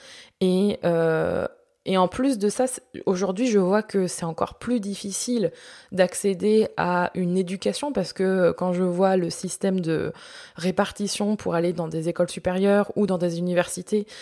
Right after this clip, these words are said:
que l'accès à l'éducation est presque, euh, pour des privilégiés ou du moins, euh, ça devient de plus en plus compliqué.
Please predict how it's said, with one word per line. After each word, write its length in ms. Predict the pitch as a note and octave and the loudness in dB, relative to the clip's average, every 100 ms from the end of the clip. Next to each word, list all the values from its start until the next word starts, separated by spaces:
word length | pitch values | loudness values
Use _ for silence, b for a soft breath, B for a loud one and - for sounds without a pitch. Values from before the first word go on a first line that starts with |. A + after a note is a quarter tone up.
| B B | B B
que 100 | F#3 | 0
l'accès 340 | E3+ F#3 G#3+ | 0 0 2
à 60 | G3+ | 4
l'éducation 580 | F3 F3 F#3 F#3+ A3 - | 2 -2 -6 -4 -4 -4
est 120 | F3 | -6
presque, 400 | - G3 - - | -4 -6 -4 0
euh, 500 | E3+ D#3+ D3+ D3+ E3 D#3 | 2 4 4 2 -2 -6
pour 220 | - E3 D3+ | -14 -12 -8
des 140 | D#3+ | -8
privilégiés 840 | - - F3+ F#3 F#3+ F#3 F#3 G#3 | -8 -6 -4 -2 0 0 2 2
ou 120 | F#3+ | 2
du 140 | D#3+ E3 | -2 -4
moins, 380 | F3 F#3+ F#3+ E3+ | -2 -2 -2 -4
euh, 40 | B B B | B B B
ça 200 | - - | -8 -4
devient 340 | D#3+ E3+ D#3+ F3+ | -2 -4 -4 -4
de 60 | E3 | -4
plus 260 | - G3+ | -2 -2
en 80 | F3 | -2
plus 140 | - | -6
compliqué. 480 | F3 E3 - F3+ C4 | -10 -8 -8 2 2